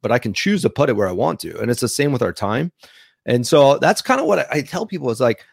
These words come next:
you gotta really just break it down. Um, you know, and goals are a huge thing, but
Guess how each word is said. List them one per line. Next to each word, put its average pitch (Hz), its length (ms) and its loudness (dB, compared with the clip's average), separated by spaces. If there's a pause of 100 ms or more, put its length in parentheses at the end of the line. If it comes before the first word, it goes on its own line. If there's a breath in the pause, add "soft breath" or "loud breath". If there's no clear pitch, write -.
(140)
you 120 160 -6
gotta 170 220 4
really 139 360 4
just 110 220 -2
break 117 240 0
it 123 120 -2
down. 92 360 -8 (140)
Um, 98 440 -2 (800)
you 127 180 4
know, 120 160 4
and 123 280 2 (460)
goals 151 380 2
are 127 100 0
a 113 40 -2
huge 117 300 -6
thing, 120 320 -6
but 104 200 -6